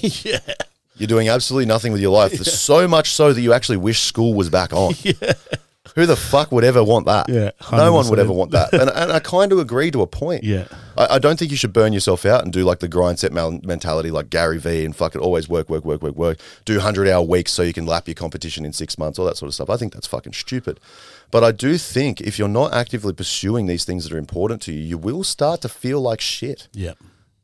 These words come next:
Speaker 2: If you're not going and doing workouts, you will start to feel like shit. Your body will start to deteriorate. You'll start to look at yourself in not a very reflective light of somebody that's going after and doing things.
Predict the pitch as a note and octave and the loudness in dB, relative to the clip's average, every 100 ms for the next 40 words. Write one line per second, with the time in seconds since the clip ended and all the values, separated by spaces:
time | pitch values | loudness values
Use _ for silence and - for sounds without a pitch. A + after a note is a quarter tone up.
0 | - A2+ B2 D3 D3+ C3 C3 A#2 F#2+ A2+ | -8 0 2 2 4 2 2 -2 -4 -4
1 | E2 F2 F2 C#2 - - E2+ E2+ - D#2+ | 0 -2 0 -6 -6 -6 -4 -4 -2 -2
2 | D#2+ F2+ F2 D#2+ D2+ - C#3+ - D#2 D#2+ | -4 -6 -6 -4 -4 -6 -6 -4 -2 -2
3 | D#2+ E2 D#2+ D2+ D2+ D2+ - D#3 G#2+ D2+ | -4 -6 -6 -6 -10 -14 -10 -4 -2 -2
4 | - F2+ - G2+ - G2 A#2+ F#2 G2 G2 | -2 -6 0 -2 -2 -6 -8 -8 -6 -4
5 | F#2 F#2+ E2+ E2+ F2 E2 E2 D#2 E2 D#2 | -4 -4 -6 -4 -4 -2 -4 -4 -8 -10
6 | - E2+ D#2+ D#2 D2 F2+ A2 - _ - | -8 -8 -6 -10 -6 -2 0 -2 _ -20
7 | - _ F#2+ - F2+ E2+ D#2+ - E2+ E2 | -20 _ -6 -4 -2 -4 -6 -4 -4 -2
8 | D#2 D#2+ - D2+ C#2+ F2 C3+ - C2 - | -4 -6 -6 -10 -8 -8 -8 -10 -12 -14